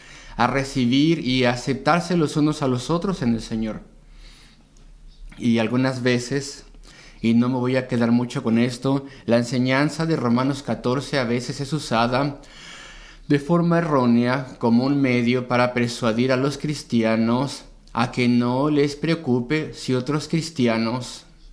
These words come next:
desobedecen la Escritura. ¿Acaso Romanos catorce no exhorta que las pequeñas diferencias, si pudiéramos llamarlas así,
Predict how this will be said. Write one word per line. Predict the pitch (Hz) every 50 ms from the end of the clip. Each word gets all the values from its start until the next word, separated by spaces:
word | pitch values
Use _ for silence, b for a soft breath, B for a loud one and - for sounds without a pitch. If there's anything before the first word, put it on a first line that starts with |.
| - - - - B B B B B B B B
desobedecen | - 135 131 - - 127 120 117 117 117 127 156 185 190 180 - - 113 101 104 95 - 117
la | 120 120
Escritura. | 117 - - 113 101 - 113 107 104 104 104 - - - b b b b b b b b b - - - - - _ - - _ - - - - - _ - - - _ - - - - - b b b b b b b
¿Acaso | 120 120 120 - 143 143 - - 147
Romanos | 143 143 135 120 120 123 127 139 139 135 -
catorce | - - 117 117 - - 120 120 131 127 - - 143 139 131 135 B B B B B B B B B B B - -
no | - 113 117 117 123 139
exhorta | 143 143 - - 123 120 131 135 139 - - 135 139 139 139 123 -
que | - 127
las | 120 113 117
pequeñas | - - 120 117 127 123 127 135 143 139
diferencias, | 143 135 123 - 117 113 113 117 117 117 117 117 - - 123 131 139 135
si | - - - 139
pudiéramos | 135 123 117 127 123 131 139 139 135
llamarlas | - 127 117 117 113 120 131 123 -
así, | 131 123 - - 131 127 127 127 131 135 131 -